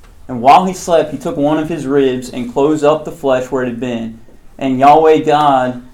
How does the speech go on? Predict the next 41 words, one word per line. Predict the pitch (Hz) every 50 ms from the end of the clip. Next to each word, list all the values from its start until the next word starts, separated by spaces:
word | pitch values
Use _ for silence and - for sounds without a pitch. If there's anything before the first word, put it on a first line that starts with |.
| - -
fashioned | - - - 151 131 151 170 - - 180 156 156
the | 151
rib | 135 117 131 143 147 135 120 113 117 -
which | - 127 120 -
he | 139 131 123
had | 123 123
taken | - - 135 143 147 147 160 156 156 156 156 - - - -
from | - - 139 139 160
the | 160
man | 156 151 147 147 143 139 131
into | 135 143 151 147 - 160
a | 147
woman | 135 123 151 175 165 151 139
and | 127 131 123 113
brought | - 117 117 131 147 151 160 147 - -
her | 147 139 131 131 127 127 - - - - - -
to | - - 170
the | 156 147 139
man. | 127 131 135 135 127 113 107 - - - - - - - - - -
And | 139 139
the | 143
man | 143 147 156 165 160 151
said, | - 170 160 147 143 143
'She | - 165 175
is | 170 151
now | 170 165 160 139
bone | 127 139 147 165 165
of |
my | 165 160 151 139
bone | 143 156 160 151
and | 139 135 -
flesh | - 151 151 151 -
of | 151
my | 143 143 135
flesh, | - - 147 151 151 165 170 165 - - - - - - - - - -
and | - 131 117
she | - - - 156 165
shall | 160 - 170 143
be | 147 147 147
called | - 151 147 147 147 143 143 143 143 139
woman, | 131 143 147 135 123 117 113 113 110 -